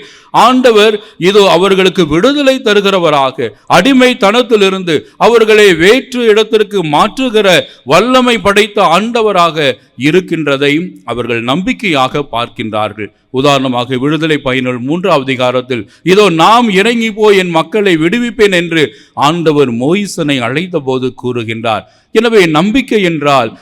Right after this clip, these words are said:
விடுதலை ஆண்டவர் நமக்கு தருவார் என்ற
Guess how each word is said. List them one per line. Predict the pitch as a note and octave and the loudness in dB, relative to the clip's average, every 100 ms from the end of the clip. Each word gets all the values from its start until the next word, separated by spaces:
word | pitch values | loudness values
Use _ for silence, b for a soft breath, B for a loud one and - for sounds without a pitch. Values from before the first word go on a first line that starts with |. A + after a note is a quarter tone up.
| b | b
விடுதலை | - C#3 F3+ F#3 F3+ D#3 C#3 B2 - - - | -4 0 2 2 2 2 0 -6 -12 -20 -6
ஆண்டவர் | B2+ F3+ E3+ D#3+ C#3 | -4 0 0 0 0
நமக்கு | C3+ C3 C3 | -2 -4 -6
தருவார் | C#3+ F3 A3 G3 E3+ | -2 0 2 2 2
என்ற | D3+ D3+ | -2 -2